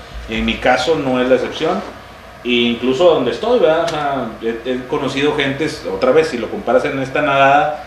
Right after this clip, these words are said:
que viene del TEC de Monterrey, que, que les ha ido de alguna manera, o han, y a lo mejor, a lo mejor han luchado para estar ahí,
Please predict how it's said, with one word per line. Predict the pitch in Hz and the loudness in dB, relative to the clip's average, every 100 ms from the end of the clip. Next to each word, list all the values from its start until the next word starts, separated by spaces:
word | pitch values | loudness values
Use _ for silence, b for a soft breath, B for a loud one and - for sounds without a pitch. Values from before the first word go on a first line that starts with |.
| - | -14
que | 220 | -4
viene | 196 175 170 | 0 2 2
del | 127 | 2
TEC | 127 117 | 0 -2
de | 113 | -2
Monterrey, | 110 104 160 165 180 180 180 175 | -6 -2 0 2 2 2 2 -2
que, | 117 104 101 101 101 101 - - | -6 -8 -6 -6 -8 -12 -14 -8
que | - 120 | 0 0
les | 135 | 0
ha | 196 | -2
ido | 208 202 202 | 2 2 4
de | 185 | 4
alguna | 180 208 | 2 -2
manera, | 190 151 | 4 6
o | 143 135 | 6 6
han, | 214 180 | 2 0
y | |
a | 156 | -2
lo | |
mejor, | 139 185 | 0 0
a | 190 | 0
lo | |
mejor | 156 175 | 2 2
han | 220 | 2
luchado | 208 - 190 285 | -2 0 0 0
para | 170 135 | 0 -2
estar | - 151 | 0 0
ahí, | 160 285 | 0 -2